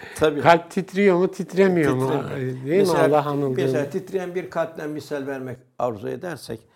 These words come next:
Speaker 1: mesela Ahmet Yesevi Hazretleri altmış üç yaşına geldiği zaman mahzen gibi bir yerde irşadına devam etti. Çünkü de Allah Resulü altmış yaşında vefat etti diyor.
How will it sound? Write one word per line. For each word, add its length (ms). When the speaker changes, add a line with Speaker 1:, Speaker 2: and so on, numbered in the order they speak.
Speaker 1:
mesela 340
Ahmet 280
Yesevi 360
Hazretleri 420
altmış 340
üç 160
yaşına 280
geldiği 400
zaman 320
mahzen 480
gibi 200
bir 60
yerde 420
irşadına 580
devam 320
etti. 80
Çünkü 220
de 60
Allah 300
Resulü 220
altmış 340
yaşında 280
vefat 320
etti 260
diyor. 120